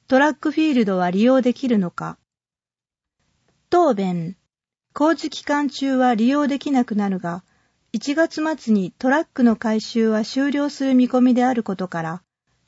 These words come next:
二月十日に開催される柿椿マラソンから一時的に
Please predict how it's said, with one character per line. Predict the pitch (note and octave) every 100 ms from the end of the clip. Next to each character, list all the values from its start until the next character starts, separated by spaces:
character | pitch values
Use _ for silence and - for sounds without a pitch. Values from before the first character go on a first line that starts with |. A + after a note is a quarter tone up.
| -
二 | A#3+
月 | D4 - -
十 | D4+ D4+
日 | C#4
に | C#4 C4
開 | C4+ C4
催 | - C4
さ | B3+ B3+
れ | A#3 A#3
る | A3 G3 _
柿 | - A#3 B3
椿 | C4+ D4 D4 D4
マ | D4+
ラ | D4+
ソ | - G3+
ン | F#3+
か | F3+
ら | E3+ -
一 | A3+ B3+ B3+
時 | C#4
的 | C#4+ C4 C4
に | B3+ B3